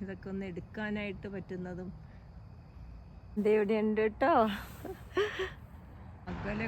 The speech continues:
കാണുന്നുണ്ടോ? അത് മെയിൻ റോഡാണേ, ഫ്രണ്ടിൽ കൂടി പോകുന്നത്. അത് ചുമ്മാ ഞാനൊന്ന് എടുത്തതാണേ. ഈ വീട്ടിൻ്റെ മുന്നിൽ നിൽക്കുക, ദേ എടുക്കുകയാണ്. പോയത് അപ്പുറത്തെ വഴി കൂടെയാണ്. ഇത് ഇനിയിപ്പം ഞങ്ങളുടെ വീട്ടിലേക്കുള്ള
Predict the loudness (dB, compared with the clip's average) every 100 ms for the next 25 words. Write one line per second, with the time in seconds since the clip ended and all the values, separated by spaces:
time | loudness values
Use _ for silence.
0 | 0 0 2 0 0 0 -2 -4 -4 -4
1 | -2 0 2 2 2 0 0 0 0 0
2 | -2 -2 -2 -2 -2 -2 -2 -4 -4 -4
3 | -6 -6 -8 -8 -10 -8 -8 -6 -4 -2
4 | -2 0 0 0 -2 -2 -2 -4 -6 -8
5 | -6 -6 -4 -6 -8 -14 -12 -6 -2 0
6 | 0 -2 -2 -2 -2 -2 -4 -4 -4 -2
7 | -4 -8 -12 -14 -12 -12 -12 -8 -6 -6
8 | -8 -10 -10 -10 -10 -12 -10 -6 -4 -2
9 | 0 2 2 2 0 -2 -2 -2 -2 2
10 | 4 4 4 2 -2 -4 -6 -6 -4 -2
11 | 2 2 2 0 2 2 2 0 0 -2
12 | -2 -2 -4 -2 -2